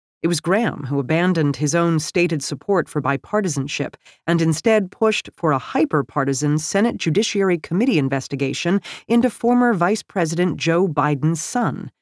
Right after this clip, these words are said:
It was Graham who played golf with Trump, who made excuses for him on television, who supported the president even as he slowly destroyed the American alliances with Europeans, with the Kurds, that Graham had defended all his life.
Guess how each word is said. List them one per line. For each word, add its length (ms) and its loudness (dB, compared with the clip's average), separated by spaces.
It 60 0
was 140 0
Graham 340 2
who 100 0
played 320 -4
golf 380 -2
with 160 -8
Trump, 380 -10
who 80 2
made 160 4
excuses 640 -2
for 220 -6
him 200 -6
on 160 -2
television, 680 -4
who 80 2
supported 540 0
the 80 2
president 640 2
even 260 0
as 120 0
he 140 0
slowly 520 0
destroyed 560 0
the 140 0
American 540 2
alliances 840 -2
with 120 -2
Europeans, 800 -2
with 140 -2
the 80 -4
Kurds, 680 -2
that 200 -2
Graham 380 2
had 160 0
defended 560 0
all 240 2
his 220 -2
life. 480 -6